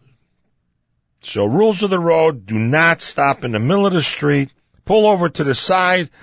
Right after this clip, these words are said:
pull over in a parking place, do your farewells and whatever else you do, and be courteous to the other people. You know, I tell this for, I don't know, I think,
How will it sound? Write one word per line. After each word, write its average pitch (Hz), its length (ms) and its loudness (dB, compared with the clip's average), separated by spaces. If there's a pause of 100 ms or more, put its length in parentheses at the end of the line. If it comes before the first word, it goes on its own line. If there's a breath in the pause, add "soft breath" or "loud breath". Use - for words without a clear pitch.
(140 soft breath)
pull 240 220 0
over 180 320 2
in 131 60 0
a 117 60 -2
parking 143 560 0
place, 139 580 -2 (320 soft breath)
do 170 160 2
your 180 220 0 (200)
farewells 143 880 2
and 110 180 0
whatever 139 480 2
else 143 300 0
you 117 100 -2
do, 151 400 0 (560 soft breath)
and 123 360 -2 (680)
be 233 140 -2
courteous 135 800 0 (540 soft breath)
to 123 120 -2
the 117 180 -2
other 117 260 0
people. - 580 -6 (380 soft breath)
You 143 120 -2
know, 156 320 2 (600)
I 120 80 -4
tell 170 320 -2
this 160 160 0
for, 107 440 -4
I 117 120 -4
don't 113 80 -2
know, 80 80 -8
I 85 60 -10
think, 117 240 -14